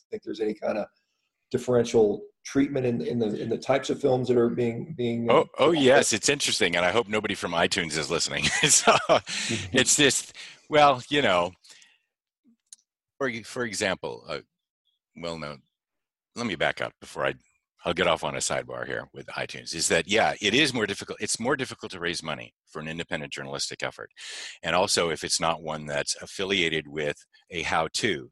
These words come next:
Speaker 2: For example, there's a couple of other film efforts out there now in, you know, in the paleo keto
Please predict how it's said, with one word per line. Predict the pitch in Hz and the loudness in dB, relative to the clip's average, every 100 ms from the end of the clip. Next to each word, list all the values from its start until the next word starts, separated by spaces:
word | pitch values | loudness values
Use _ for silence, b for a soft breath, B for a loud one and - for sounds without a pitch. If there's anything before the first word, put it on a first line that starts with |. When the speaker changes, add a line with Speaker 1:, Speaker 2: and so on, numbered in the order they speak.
| _ | _
Speaker 2:
For | - | -2
example, | 82 85 80 82 | 0 2 0 -2
there's | 78 | -6
a | 80 | -4
couple | 107 101 95 | -4 -2 -4
of | 87 | 0
other | 87 87 85 b b b b b | 0 0 -2 b b b b b
film | - - 101 92 92 | -18 -4 -2 -2 -2
efforts | 95 82 82 - - | -4 -4 -4 -6 -4
out | 80 80 - | -2 -2 -2
there | 80 | -2
now | 80 85 73 64 87 117 _ _ - | -2 -2 -2 -4 -6 -10 _ _ -18
in, | 67 - _ - | -18 -18 _ -14
you | 73 | -12
know, | 69 | -12
in | |
the | 71 | -14
paleo | - 90 87 80 82 _ - | -4 -4 -2 -6 -10 _ -14
keto | 82 76 73 | -8 -6 -8